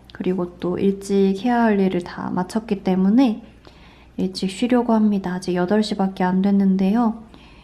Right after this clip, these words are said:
어, 책 보고 좀 쉬엄쉬엄 하다가 저녁에 자려고요. 그래서 일단 플래너부터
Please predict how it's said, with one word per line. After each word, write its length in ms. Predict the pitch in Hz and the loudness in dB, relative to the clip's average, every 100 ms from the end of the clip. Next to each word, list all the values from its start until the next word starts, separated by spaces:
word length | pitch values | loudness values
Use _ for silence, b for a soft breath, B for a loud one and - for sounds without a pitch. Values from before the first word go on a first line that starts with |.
| B B | B B
어, 300 | 190 185 185 190 | -6 -4 -4 -4
책 220 | 247 - | -8 -4
보고 540 | 220 214 208 208 247 | -2 0 0 0 0
좀 200 | 240 208 | -2 -2
쉬엄쉬엄 640 | 190 214 214 214 214 196 208 | -2 0 2 2 0 0 0
하다가 600 | 226 220 214 247 247 - - - | -2 -2 0 0 0 -2 -18 -14
저녁에 600 | - 190 196 190 - - | -6 -4 -4 -4 -8 -10
자려고요. 680 | - 190 190 196 190 202 196 - - | -10 -4 0 0 -2 -6 -10 -12 -10
그래서 260 | 190 190 | -8 -6
일단 480 | 196 - 226 262 - - B B B - | -8 -2 2 2 0 -16 B B B -10
플래너부터 1040 | - 240 226 196 190 185 - 196 185 - | -2 0 2 0 -2 -4 -2 0 0 -2